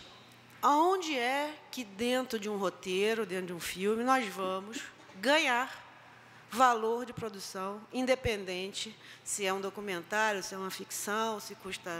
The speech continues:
um, ou dois, ou três, ou dez. É, então, essa, essa conversa aqui que a gente tá tendo de valor de produção é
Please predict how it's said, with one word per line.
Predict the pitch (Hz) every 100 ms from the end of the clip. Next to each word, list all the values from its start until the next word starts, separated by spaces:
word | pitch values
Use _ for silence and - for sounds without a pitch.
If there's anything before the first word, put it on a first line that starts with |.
| 147 170
um, | 220 240
ou | 202
dois, | 165 196 202
ou | 185
três, | 202 202
ou | 214
dez. | 165 110 - - - - - - - - - -
É, | 202 208 202 196 196 185 180 170 165 180 -
então, | 214 - 330 311
essa, | 254 269 240 220 - -
essa | 196 - 226 202 175
conversa | 220 196 247 233 196 202
aqui | - 180
que |
a | 185
gente | 180
tá | 180
tendo | 170 220 208 196
de |
valor | 185 180 185 180
de | 185
produção | 185 185 160 - 233 220 180 - - - -
é | - 226 240 262